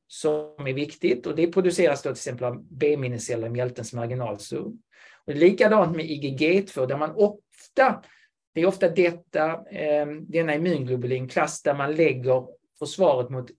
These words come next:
polysackarider. Och kapsel-, och kapselantigen är ofta polysackarider. Så ofta läggs det i I G G två och där deltar mjälten i produktionen väldigt mycket.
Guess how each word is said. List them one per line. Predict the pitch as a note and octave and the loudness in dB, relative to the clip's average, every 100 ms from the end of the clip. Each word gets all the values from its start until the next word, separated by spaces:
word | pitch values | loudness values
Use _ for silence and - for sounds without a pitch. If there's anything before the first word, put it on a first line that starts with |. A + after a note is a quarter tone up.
| _ _ _ _ | _ _ _ _
polysackarider. | C#3 C3+ C#3 C3 F3 G3+ C3 - - C3+ - | -4 -2 -6 -2 0 2 0 -4 -10 -14 -10
Och | B2+ | -6
kapsel-, | D#3 D#3 - - C#3+ C#3+ | -2 -2 -4 0 0 0
och | C#3 C#3+ | -6 -8
kapselantigen | - D#3 - C#3+ C3 D#3+ D3+ D3+ | -4 -4 0 -2 -2 -2 -2 0
är | |
ofta | C#3+ - - | -2 -4 -10
polysackarider. | - B2+ A#2+ C3 C3 D3 C3+ - | -6 -6 -4 -4 -2 -2 -2 -4
Så | - - | -6 -6
ofta | D#3 - | -4 0
läggs | F3 F#3+ - | 4 2 2
det | - | -2
i | D3+ C3+ | -2 0
I | A#2+ | -2
G | B2 | -2
G | C#3 D#3+ | 2 2
två | E3+ - | 2 0
och | F3+ G3 - C#3 | 2 2 -2 -10
där | - D3+ B2 A#2+ B2+ | 0 0 2 -4 -4
deltar | C3+ D#3+ E3 E3 A#2 | 0 2 2 0 -4
mjälten | B2 C3 C#3+ C#3 A#2 A2 | -2 -4 -4 -8 -10 -8
i | A2 | -10
produktionen | A#2+ A2+ G#2 D3 G#2 G#2+ G#2+ B2+ | -8 -8 -4 -4 -4 -10 -12 -6
väldigt | C3+ B2 A2+ | -4 -4 -4
mycket. | F3 A3 - - | -4 -4 -10 -20